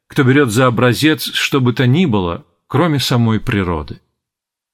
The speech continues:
Говоря о замысле картин, учитель рассказал нам для примера задуманное им изображение потопа.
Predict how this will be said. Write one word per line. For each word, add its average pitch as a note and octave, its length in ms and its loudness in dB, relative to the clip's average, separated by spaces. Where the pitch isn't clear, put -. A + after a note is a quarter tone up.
Говоря G#2+ 480 2
о A2 60 0
замысле G#2+ 500 0
картин, D#3 440 -2
учитель D#3+ 400 0
рассказал D#3+ 560 2
нам D3 160 0
для B2+ 140 2
примера D3 480 0
задуманное C#3+ 800 0
им C#3 120 0
изображение B2 720 2
потопа. A#2+ 680 -6